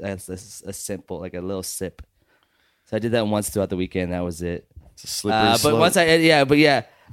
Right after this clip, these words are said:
Speaker 1: Uh, but I think, uh, like, I know enough about what I, what happens when I get drunk. And also being at a fest-, beer festival all weekend and seeing drunk people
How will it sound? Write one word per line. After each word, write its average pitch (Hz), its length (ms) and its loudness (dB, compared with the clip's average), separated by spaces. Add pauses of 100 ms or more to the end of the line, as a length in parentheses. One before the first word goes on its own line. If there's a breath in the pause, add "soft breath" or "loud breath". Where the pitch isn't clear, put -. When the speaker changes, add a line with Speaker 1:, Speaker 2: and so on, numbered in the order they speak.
Speaker 1:
Uh, 151 440 8
but 160 100 4
I 170 100 6
think, 208 280 0
uh, 160 460 6 (120)
like, 135 160 4
I 139 120 6
know 143 340 8
enough 135 720 4
about 107 400 4
what 107 200 4
I, 104 280 2
what 110 160 -2
happens 113 340 0
when 107 120 0
I 98 100 0
get 92 300 -6
drunk. 101 480 -2 (480)
And 123 100 2
also 127 500 4
being 135 360 4
at 147 80 6
a 123 40 0
fest-, 113 480 -4
beer 113 140 -6
festival 107 260 -8
all 98 60 -4
weekend 101 220 -6
and 98 100 -6
seeing 135 520 -2
drunk 98 420 -4
people 92 340 -4